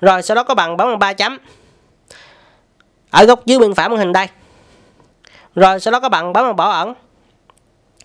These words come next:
Rồi vậy là mình đã bỏ ẩn thành công. Bây giờ mình quay ra cái phần album, à,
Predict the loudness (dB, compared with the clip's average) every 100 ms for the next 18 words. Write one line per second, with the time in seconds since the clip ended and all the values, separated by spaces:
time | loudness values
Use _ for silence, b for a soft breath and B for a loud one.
0 | b b b 0 0 -2 -6 -4 -2 -2
1 | 0 0 -2 -4 -4 -4 -2 -2 -2 -2
2 | 0 0 -2 0 0 2 -2 -4 -8 b
3 | b b b -8 0 2 2 0 0 0
4 | -2 -2 -2 0 -2 -2